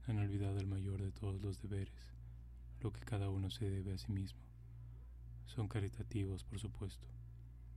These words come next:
Dan de comer al hambriento y visten al desnudo. Pero sus almas pasan hambre y ellos mismos están desnudos. Nuestra raza ha dejado de tener valor.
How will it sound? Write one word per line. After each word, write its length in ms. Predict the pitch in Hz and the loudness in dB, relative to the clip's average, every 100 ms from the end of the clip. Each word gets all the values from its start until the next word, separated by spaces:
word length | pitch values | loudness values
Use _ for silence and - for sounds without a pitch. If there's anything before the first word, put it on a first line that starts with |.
| - - - | -10 -8 0
Dan 200 | 113 101 | 2 4
de 80 | 98 | 2
comer 280 | 110 101 95 | 2 2 4
al 100 | 95 | 2
hambriento 640 | 92 98 95 92 92 101 | 2 4 4 2 2 0
y 60 | 95 | 2
visten 360 | 98 - 104 | 0 0 2
al 100 | 95 | 2
desnudo. 380 | 95 90 98 92 - - - - - - - - - - | 2 2 0 0 -4 -10 -12 -14 -12 -12 -10 -8 -8 -6
Pero 160 | - 104 | 0 2
sus 180 | 95 101 | 2 2
almas 320 | 101 98 92 | 4 2 2
pasan 360 | - 98 101 98 | 0 0 2 2
hambre 380 | 95 95 95 | 2 2 0
y 80 | 95 | 0
ellos 260 | 95 95 92 | 2 2 2
mismos 360 | 95 95 92 | 2 2 0
están 300 | 98 - 98 | -2 -2 0
desnudos. 580 | 95 95 101 95 92 - - - - - - - - - - - | 0 0 0 0 -4 -8 -10 -12 -10 -10 -8 -8 -8 -8 -8 -2
Nuestra 260 | 117 98 107 | -2 0 2
raza 420 | 98 95 95 101 | 2 2 2 0
ha 40 | 95 | 2
dejado 380 | 92 - 98 | 0 0 0
de 100 | 95 | 2
tener 300 | - 98 95 | 0 0 0
valor. 320 | 95 95 95 | 0 0 0